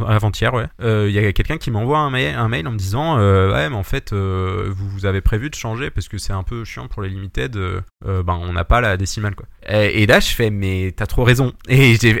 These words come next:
et j'ai pris, genre, une demi-heure et j'ai fait, « Bon, ben, j'ai changé les prix et voilà. » Et donc, en fait, ce genre de mail, c'est des mails qui sont hyper intéressants quand vous voyez vraiment un truc qui a un besoin, genre, réel et qui, qu'on n'a pas forcément vu ou que vous voulez vérifier qu'on l'a vu. Ben, envoyez-moi un mail, envoyez-nous un mail, on,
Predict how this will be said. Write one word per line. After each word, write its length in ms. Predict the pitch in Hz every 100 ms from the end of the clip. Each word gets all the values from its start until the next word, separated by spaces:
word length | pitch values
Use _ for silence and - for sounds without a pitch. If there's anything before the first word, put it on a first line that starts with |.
| 123
et 40 | 110
j'ai 100 | 113
pris, 260 | 113 120
genre, 240 | 113 101 104
une 120 | 123
demi-heure 460 | 117 113 139 202 143
et 120 | 107
j'ai 120 | 101
fait, « 200 | - 123
Bon, 160 | 139 127
ben, 200 | 95 98
j'ai 140 | 98
changé 260 | - 107 101
les 80 | 98
prix 380 | - 143 147
et 40 | 104
voilà. » 260 | 98 104 -
Et 100 | 107
donc, 220 | 113 117 120
en 60 |
fait, 320 | 143 175 135 107
ce 160 | -
genre 160 | 120 113
de 100 | 117
mail, 200 | 135 151
c'est 200 | 135 -
des 100 | 104
mails 160 | 110 120
qui 120 | -
sont 100 | - 113
hyper 240 | - 120
intéressants 440 | 113 120 113 147
quand 100 | 135
vous 100 | 107
voyez 220 | 101 104 104
vraiment 300 | 107 131 123
un 40 |
truc 200 | - 135
qui 120 | -
a 60 | 110
un 100 | 107
besoin, 520 | 113 110 127 135 131
genre, 200 | 113 98
réel 280 | 113 127 127
et 100 | 107
qui, 540 | - 104 104 104 104
qu'on 120 | - 107
n'a 120 | 98
pas 140 | 120
forcément 400 | 123 - 113 104
vu 220 | 98 117 135
ou 100 | 113
que 80 |
vous 80 | 110
voulez 220 | 98 104
vérifier 340 | 104 113 - 120
qu'on 120 | 117
l'a 80 | 95
vu. 80 | 98 143 -
Ben, 120 | 104
envoyez-moi 760 | 101 98 95 104 120 117 113 110
un 100 | 107
mail, 340 | 110 131 127
envoyez-nous 500 | 101 98 113 113 110
un 60 | 104
mail, 280 | 107 131 131
on, 260 | 101 95